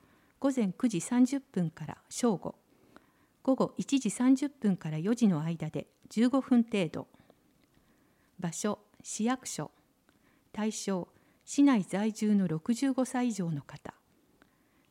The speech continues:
定員、七十名、申し込み順。内容、タブレット端末で問題に答えて認知機能をチェッ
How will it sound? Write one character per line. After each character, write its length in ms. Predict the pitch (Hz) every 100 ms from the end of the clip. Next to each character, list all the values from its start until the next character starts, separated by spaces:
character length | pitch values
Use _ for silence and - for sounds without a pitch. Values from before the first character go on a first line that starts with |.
| _
定 220 | 220 214
員、 280 | 202 190 180 - _ _ _ -
七 260 | 190 247
十 220 | 262 262 220
名、 220 | 147 - _ _
申 140 | 208 247
し 100 | -
込 140 | 233
み 120 | 214
順。 240 | 196 196 185 - _ _ _ _ _ _ _ _ _ _ _ _ -
内 260 | 202 240 208
容、 240 | 202 185 - _ _ -
タ 100 | 214
ブ 100 | 254
レ 100 | 277
ッ 40 |
ト 160 | - 269
端 420 | 269 269 196 -
末 60 | 139
で 140 | - -
問 220 | 196 254
題 180 | 277 269
に 100 | 262
答 320 | 254 247 233
え 60 | 196
て 120 | 147
認 260 | 175 240
知 160 | 247 -
機 140 | -
能 200 | 262 196
を 80 | 160
チ 160 | -
ェ 20 |
ッ 40 | 190